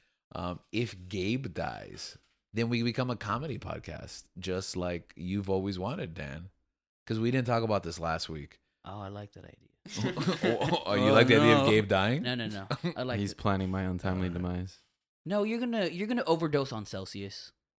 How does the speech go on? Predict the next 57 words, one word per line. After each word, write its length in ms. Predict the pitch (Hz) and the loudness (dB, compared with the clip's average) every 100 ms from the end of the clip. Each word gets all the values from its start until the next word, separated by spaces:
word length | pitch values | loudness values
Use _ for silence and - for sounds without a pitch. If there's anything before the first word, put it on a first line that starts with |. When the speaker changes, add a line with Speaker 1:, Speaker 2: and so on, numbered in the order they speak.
| _ _ - | _ _ -8
Speaker 4:
Not 180 | 92 87 | -4 -2
yet. 280 | 87 101 - _ - - _ - _ - | -2 -4 -8 _ -16 -16 _ -20 _ -10
Speaker 1:
<laughs> 0 | 165 139 135 - - _ _ - | -8 -8 -12 -14 -20 _ _ -6
Did 100 | 95 | 2
we, 220 | 110 123 110 | 4 4 2
we 100 | 117 | 0
didn't 120 | 117 | 2
talk 100 | 113 | 4
Speaker 3:
It 40 | |
Speaker 1:
about 100 | 147 | 6
Speaker 3:
only 140 | 165 165 | 6 6
Speaker 1:
this. 40 | |
Speaker 3:
makes 200 | 147 127 | 4 2
him 100 | 131 | -2
stronger. 480 | - - 110 110 110 | -6 -10 -10 -8 -10
Speaker 1:
Yeah. 100 | 71 - _ - 113 | -12 -16 _ -6 -2
We 100 | 131 | 4
talked 220 | 147 156 | 4 4
about 180 | 151 143 | 6 6
our 80 | |
favorite 380 | 131 113 110 110 | 6 4 4 4
episodes 420 | 95 107 117 113 113 | 2 0 -2 -2 -2
last 220 | 113 110 | -2 -2
week, 160 | 117 | -4
so 100 | 107 | -2
if 60 | 92 | -2
you 80 | 90 | 0
didn't 180 | 95 92 | -2 -4
tune 180 | 92 | -6
in 120 | 90 85 | -6 -6
last 280 | 85 90 | -6 -6
week, 200 | 101 92 | -6 -6
again, 300 | - 90 98 | -6 -4 -4
you're 120 | 87 85 | -4 -6
super 380 | - 90 82 82 | -4 -4 -4 -6
lost 320 | 78 87 - | -8 -8 -10
in 80 | 85 | -12
this 100 | 85 | -10
conversation 680 | 85 82 82 87 90 95 | -10 -8 -10 -8 -8 -8
as 120 | 85 82 | -8 -8
we're 100 | 85 | -6
wrapping 400 | 85 82 87 90 | -6 -6 -6 -8
up 120 | 85 | -8
season 320 | - 87 87 | -8 -8 -6
one 140 | 90 | -6
of 80 | 90 | -4
the 60 | 92 | -6
show. 400 | - 98 104 135 _ _ - | -6 -4 -4 -6 _ _ -8
We 120 | 92 | -4
alluded 360 | 85 90 110 123 | 0 2 0 0
to 140 | 120 | 2
it, 180 | 135 - _ _ | 0 0 _ _
and 140 | 87 78 | -12 -8
I'm 140 | 73 | -10
telling 300 | - 92 101 | -8 -8 -4
you 100 | 104 | -4
now, 360 | 110 120 135 | -2 -2 -4